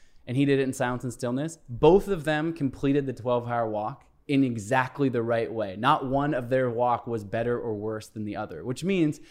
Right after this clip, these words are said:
it's meeting you right where you're at. Now, your point about physical limitations beyond the scope of the twelve-hour walk is to say, like, sure, like,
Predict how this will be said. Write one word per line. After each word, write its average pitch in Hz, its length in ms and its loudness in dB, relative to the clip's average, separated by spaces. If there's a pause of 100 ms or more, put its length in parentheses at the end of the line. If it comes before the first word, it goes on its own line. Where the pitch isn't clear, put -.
(140)
it's 156 240 0
meeting 165 320 2
you 139 160 4
right 123 280 0
where 123 80 -8
you're 123 160 -2
at. 143 260 -2 (360)
Now, 147 80 -2
your 156 140 4
point 185 260 0
about 151 180 0
physical 139 360 -4
limitations 127 680 -4
beyond 131 540 -2
the 117 40 -2
scope 123 460 -2
of 117 420 -2
the 117 80 -12
twelve-hour 113 480 -2
walk 208 320 0
is 190 100 -4
to 185 60 -10
say, 220 240 0
like, 233 200 -2 (160)
sure, 156 440 0 (280)
like, 151 380 4